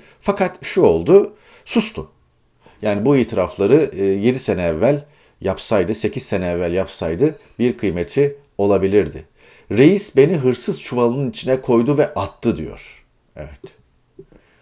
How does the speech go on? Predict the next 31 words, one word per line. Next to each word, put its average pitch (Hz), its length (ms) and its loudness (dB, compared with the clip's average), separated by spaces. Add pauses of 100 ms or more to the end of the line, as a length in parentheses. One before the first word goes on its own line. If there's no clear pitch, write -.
(140)
Son 107 260 -2
derece 87 260 -2
çarpıcı 82 480 -6
bir 85 60 -6
ifade. 73 420 -12 (320)
Hırsızlığı 110 460 0
da 143 100 2
kabul 73 280 -8
ediyor. - 540 -20 (800)
Yani 82 260 -8
"O 87 120 -4
gün 104 140 -6
hırsızlık 92 440 -10
oldu." 107 220 -6
diyor. - 400 -20 (760)
"Ve 98 120 0
beni 123 140 -2
de 120 60 0
o 95 80 2
çuvala 76 340 -6
koydular." 67 500 -12
diyor. - 140 -18 (300)
Peki 131 260 0
siz 143 520 0 (260)
neden 120 640 0 (400)
bu 113 140 0
bakanlarla 101 1000 -2 (240)
aynı 104 340 -2
karede 98 600 -2 (320)
poz 131 280 0
verdiniz? - 680 -4